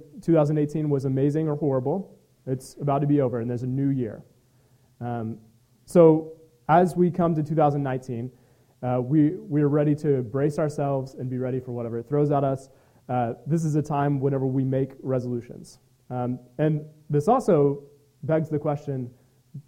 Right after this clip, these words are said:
did I make a commitment last year? <laughs> Did I make a New Year's resolution last year? And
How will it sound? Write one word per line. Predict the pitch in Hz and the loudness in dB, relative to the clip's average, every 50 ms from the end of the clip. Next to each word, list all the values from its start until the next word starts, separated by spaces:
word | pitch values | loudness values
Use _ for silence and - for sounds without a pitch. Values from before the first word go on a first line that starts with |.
| _ _ _ _ _ _ - 135 | _ _ _ _ _ _ -14 -8
did | 120 151 170 180 | -6 -4 -4 -4
I | 185 180 175 170 | -4 -4 -4 -4
make | 156 147 151 151 147 147 - - | -2 -2 -2 -2 -2 -6 -8 -10
a | 143 131 | -10 -8
commitment | - 143 143 135 127 123 123 131 - | -6 -4 -4 -4 -4 -6 -8 -8 -8
last | 123 123 120 120 123 - - - | -6 -6 -6 -6 -8 -12 -16 -18
year? | - - - - 151 - - 147 | -16 -16 -16 -16 -16 -12 -10 -8
<laughs> | 120 - - | -4 0 4
Did | 202 165 147 165 | 4 4 4 4
I | 160 151 | 2 2
make | 147 147 143 143 143 139 | 2 0 -2 -2 -2 -4
a | 131 | -4
New | 127 131 | -4 -4
Year's | 131 131 131 123 127 | -4 -4 -4 -4 -4
resolution | 131 123 117 127 127 123 120 - 123 113 107 107 107 - - - _ _ _ _ | -6 -8 -6 -6 -6 -8 -8 -8 -10 -10 -10 -10 -12 -16 -20 -20 _ _ _ _
last | 131 135 135 127 135 - - | 0 2 2 2 2 0 -4
year? | 120 113 120 - - | -8 -6 -6 -4 0
And | 143 160 165 160 160 | 2 4 4 4 2